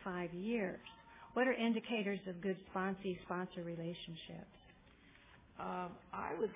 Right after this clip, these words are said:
Speaker 2: say after five years, if, if you find out if your sponsor is somebody you can trust and who will listen to you without judging. Um, and a sponsor finds out if this is a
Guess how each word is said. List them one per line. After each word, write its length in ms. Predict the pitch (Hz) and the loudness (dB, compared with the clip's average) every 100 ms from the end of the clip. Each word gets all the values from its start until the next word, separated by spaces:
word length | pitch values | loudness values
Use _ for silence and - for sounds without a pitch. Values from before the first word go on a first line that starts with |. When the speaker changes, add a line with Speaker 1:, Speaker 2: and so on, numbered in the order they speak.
| - | 0
Speaker 2:
say 280 | 208 190 175 | 2 4 2
after 280 | 165 - 160 - | 0 -4 -8 -2
five 240 | 156 156 151 | 0 -2 -4
years, 260 | 151 131 127 123 - 147 127 - - - - | -4 -4 -6 -10 -12 -12 -12 -16 -20 -20 -10
if, 160 | 156 143 - | -6 -6 -8
if 120 | 147 | -6
you 160 | 185 202 | -4 -2
find 340 | 185 170 160 151 | 0 0 0 -2
out 260 | 139 135 | -2 -4
if 80 | 135 131 | -6 -8
your 100 | 165 - | -10 -10
sponsor 460 | - 151 147 - 127 | -8 -6 -6 -8 -8
is 80 | 123 - | -10 -6
somebody 400 | 143 131 131 131 123 | -6 -2 -2 -2 -6
you 100 | 127 | -8
can 140 | 127 117 - | -10 -10 -6
trust 400 | 120 98 - - - - - - - - - - | -6 -6 -12 -20 -20 -20 -20 -20 -20 -20 -18 -6
and 320 | 156 156 160 | -4 -2 0
who 140 | 185 | 0
will 200 | 180 170 | 0 -2
listen 440 | 160 180 170 175 147 - | -2 -4 -4 -8 -10 -8
to 80 | |
you 300 | 147 147 151 139 | -8 -6 -6 -6
without 440 | 139 135 123 123 | -6 -4 -6 -6
judging. 420 | 131 117 - - - - - - - - - - - - | -8 -8 -10 -16 -20 -20 -20 -20 -20 -20 -20 -20 -20 -8
Um, 400 | 156 156 156 147 - 202 | -2 0 0 -2 -4 -2
and 480 | 220 220 151 147 151 | 2 2 0 -2 -6
a 100 | 160 - | -8 -6
sponsor 440 | 196 247 285 165 - | -2 -2 -2 -8 -4
finds 320 | 143 131 131 131 | -2 -2 -4 -4
out 400 | 123 113 123 123 - | -2 -2 -2 -6 -8
if 140 | 156 151 - | -10 -10 -8
this 160 | 170 170 | -8 -8
is 120 | 165 | -10
a 80 | 151 | -10